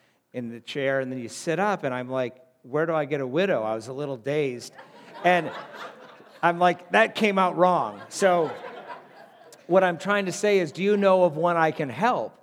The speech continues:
And she's like, "Well, I know about Evelyn, and she's, like, this tall, and she's got this flowing silver hair, and she's just a wonderful person. But she's cutting back on her medicine. They're running out of money. Her husband passed away fifteen years ago."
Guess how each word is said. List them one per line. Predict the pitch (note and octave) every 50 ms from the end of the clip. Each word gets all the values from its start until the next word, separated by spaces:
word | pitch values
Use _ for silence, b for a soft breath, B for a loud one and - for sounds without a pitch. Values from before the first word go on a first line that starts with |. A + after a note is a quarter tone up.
| B B B B B
And | B E3 D#3+
she's | - F3+ F3 D#3+ C#3+
like, | D3 C#3+ C3+ - -
"Well, | D#3 D3 C#3 C3 A#2+ - - b b b b b b -
I | B2 B2+
know | C3+ C3 C3+ C3
about | B2+ B2 B2 A#2+ A#2
Evelyn, | B2 D3 D#3+ E3+ D#3 C#3 B2 A2+
and | A2+ A2+ G#2
she's, | - - C3 A#2 -
like, | A#2 A2 G#2 - _
this | - B2 A2+ - -
tall, | - - - D3 D3 C#3+ D3 D3 C#3+ C#3+ C3
and | G#2+ F#2
she's | G#2+ A2+ A#2
got | - B2 A2
this | - A2+ - -
flowing | - - - - - _ _ _ - C#3+ C#3+ C#3+ C#3 C#3 C3 B2 A2+
silver | - - - - - C#3+ C#3+ C#3+ C3 C3+ B2 G#2+
hair, | - - C3 B2+ C3 C3 B2+ B2+ A#2+
and | G#2+ -
she's | - - - -
just | E3+ D#3 - - _ b b b b b b b
a | A#2+
wonderful | A#2+ B2 C3+ C#3+ D3 D3 C#3 C3 A#2+ - - A2+ G#2
person. | _ - A#2+ A2+ G#2 - - G2+ F#2+ F#2 F#2 _ b b b b b b b _
But | C3+ C3 C#3 - _
she's | - - - C3+ A#2+ -
cutting | - - C#3 C#3+ C#3 C3+ B2+
back | A#2+ B2 B2 A#2+ A#2+ -
on | C3 A#2+
her | G#2+ G#2 G2+
medicine. | G#2+ A#2 B2 B2 A#2+ A#2 - - C3 B2 A#2 A2+
They're | A2+ G#2+ G#2
running | G#2+ A#2 A#2+ A#2+ A#2 A2+
out | A2+ G#2+ A2 G#2+
of | G#2
money. | G#2+ A2+ A#2 A2+ A#2 A2+
Her | A2 G#2
husband | G2 G#2+ C3 B2+ A#2+ B2 A#2 G#2+
passed | _ A#2+ A2+ G#2+ G#2 - -
away | A2 G#2 G#2 G#2
fifteen | - _ _ - F3 D#3+ - _ _ - C#3 C3 A#2+ G#2+ G2
years | G2+ G#2+ A2+ B2 B2+ A#2 A2+
ago." | G2 _ E2+ D2 -